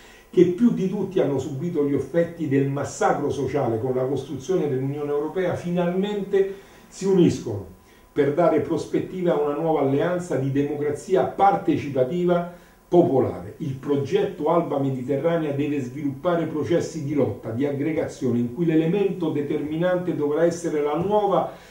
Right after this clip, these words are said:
democrazia di base e partecipativa, un nuovo internazionalismo proletario e di classe che permetta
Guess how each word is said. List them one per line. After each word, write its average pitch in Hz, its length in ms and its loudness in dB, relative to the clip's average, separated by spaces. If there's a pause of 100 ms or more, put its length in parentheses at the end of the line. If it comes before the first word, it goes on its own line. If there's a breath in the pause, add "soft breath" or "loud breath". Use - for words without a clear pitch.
(160 loud breath)
democrazia 160 640 2
di 143 80 -2
base 180 380 0
e - 80 0
partecipativa, 117 760 -2
un 135 260 0
nuovo 170 500 4
internazionalismo 127 1000 -2
proletario 131 680 2 (300 loud breath)
e 127 180 2
di 139 140 -6
classe 190 580 0
che 180 140 2
permetta - 1040 0